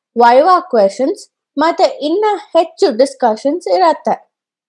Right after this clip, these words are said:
ಹಾಗೆ ನೀವು ಕೋರ್ಸ್ ಕಂಪ್ಲೀಟ್ ಮಾಡಿದ್ರೆ ಕೋರ್ಸ್ ಕಂಪ್ಲೀಷನ್ ಸರ್ಟಿಫಿಕೇಟ್ ಕೂಡ ಸಿಗತ್ತೆ. Problem statement. Develop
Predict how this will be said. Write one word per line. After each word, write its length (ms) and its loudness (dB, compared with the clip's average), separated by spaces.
ಹಾಗೆ 240 0
ನೀವು 380 -4
ಕೋರ್ಸ್ 400 0
ಕಂಪ್ಲೀಟ್ 580 -2
ಮಾಡಿದ್ರೆ 840 -2
ಕೋರ್ಸ್ 360 0
ಕಂಪ್ಲೀಷನ್ 640 -4
ಸರ್ಟಿಫಿಕೇಟ್ 920 -4
ಕೂಡ 180 0
ಸಿಗತ್ತೆ. 760 -4
Problem 420 4
statement. 840 -4
Develop 360 2